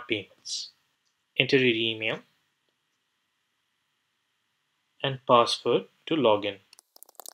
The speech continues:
Enter the verification code to sign in.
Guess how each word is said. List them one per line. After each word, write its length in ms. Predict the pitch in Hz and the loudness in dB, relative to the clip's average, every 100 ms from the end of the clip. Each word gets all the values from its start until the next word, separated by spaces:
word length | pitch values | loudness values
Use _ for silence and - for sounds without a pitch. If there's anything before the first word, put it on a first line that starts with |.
| - - _ _ _ _ _ _ _ _ _ _ _ _ _ _ _ _ _ _ _ _ _ _ - | -20 -20 _ _ _ _ _ _ _ _ _ _ _ _ _ _ _ _ _ _ _ _ _ _ -4
Enter 180 | 131 143 | 0 0
the 100 | 131 | 2
verification 540 | 123 117 120 120 127 | 0 0 4 4 4
code 240 | - 117 - | -2 -4 -2
to 80 | |
sign 320 | - - 107 110 | -6 -6 -8 -10
in. 160 | 180 | -12